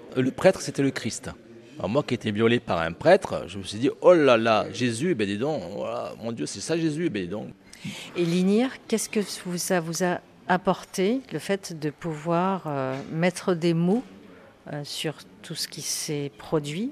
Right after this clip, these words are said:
Speaker 2: et ce que vous avez subi étant enfant ?
Speaker 1: Ben, ça m'a libéré. J'aime bien le, le mot de, de, de Marie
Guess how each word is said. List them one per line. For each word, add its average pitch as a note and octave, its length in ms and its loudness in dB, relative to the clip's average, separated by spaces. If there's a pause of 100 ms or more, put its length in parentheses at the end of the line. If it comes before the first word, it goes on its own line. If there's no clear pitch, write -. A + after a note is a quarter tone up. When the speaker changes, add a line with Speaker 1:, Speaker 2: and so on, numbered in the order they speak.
(160)
Speaker 2:
et D3 100 -6
ce - 120 -10
que D3 100 -10
vous C#3 140 -6
avez C3+ 120 -4
subi D#3 440 -6 (840)
étant B2 260 -4
enfant ? F3 260 -2 (540)
Speaker 1:
Ben, A#2+ 80 4
ça A#2 160 2
m'a A2 100 4
libéré. A2 460 -2 (1200)
J'aime B2+ 220 2
bien D#3 140 6
le, A#2+ 240 6
le A#2+ 100 6
mot A#2 180 4
de, A2+ 300 0
de, A2 260 0
de G#2+ 140 -2
Marie A#2 340 2